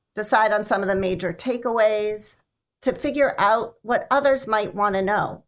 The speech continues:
and maybe even connect it to some of your other podcasts or books or projects that you've read. That's what we call higher education capital. It's what we did as researchers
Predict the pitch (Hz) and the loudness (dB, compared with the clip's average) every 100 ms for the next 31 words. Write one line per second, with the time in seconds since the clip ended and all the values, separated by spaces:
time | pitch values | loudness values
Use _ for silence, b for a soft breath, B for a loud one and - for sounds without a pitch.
0 | - 240 247 320 427 311 254 240 240 254 | -6 -2 0 0 0 -2 -2 -4 -4 -2
1 | 269 269 269 262 254 262 240 240 240 - | 0 -2 -2 -2 -2 -2 -2 -2 0 0
2 | 254 247 - 190 170 - 156 165 - - | 0 -2 -2 -2 -2 -4 -6 -6 -12 -12
3 | - 190 185 170 - 175 175 202 165 - | -4 -2 -2 -4 -4 -8 -4 -2 -2 -2
4 | - - 170 - 175 170 - - - _ | -10 -10 -12 -8 -8 -6 -6 -8 -12 _
5 | _ - 403 - 254 262 254 247 208 202 | _ -2 -2 0 0 0 -2 2 2 2
6 | 214 190 185 175 - - 170 - 165 170 | 0 2 2 0 -6 -10 -8 -6 -6 -8
7 | - 190 165 - - - - _ _ _ | -6 -4 -4 -6 -10 -10 -14 _ _ _
8 | _ _ 233 254 254 262 262 311 349 247 | _ _ -4 -2 2 0 0 -2 0 0
9 | 220 202 - 220 220 311 392 214 175 - | -2 -8 -6 -6 -4 -4 -4 -4 -6 -6
10 | - 147 | -8 -10